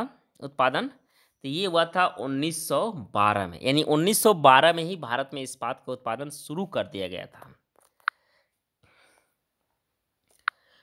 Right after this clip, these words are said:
क्वेश्चन नंबर चौबीस है, बंगाल में कुछ दस्तकारों पर अंग्रेजों ने अत्याचार किए।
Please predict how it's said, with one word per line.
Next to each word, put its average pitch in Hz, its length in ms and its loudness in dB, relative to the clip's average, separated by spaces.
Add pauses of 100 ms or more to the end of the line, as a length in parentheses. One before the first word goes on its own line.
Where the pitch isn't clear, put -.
(160)
क्वेश्चन 196 280 6
नंबर 254 220 6
चौबीस 185 460 2
है, 180 320 2 (640)
बंगाल 190 680 6
में 254 380 -2
कुछ 240 400 -10
दस्तकारों 180 880 2 (160)
पर 160 180 6 (220)
अंग्रेजों 160 520 -2
ने 190 140 -2 (140)
अत्याचार 127 760 -2
किए। 95 440 -12